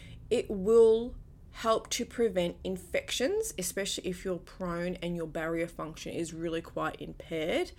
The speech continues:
It helps to reduce inflammation. So this could be for inflammatory acne or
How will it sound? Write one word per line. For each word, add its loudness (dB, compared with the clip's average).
It -4
helps -2
to 0
reduce 0
inflammation. -4
So -4
this -2
could -6
be 4
for 4
inflammatory -2
acne -6
or 2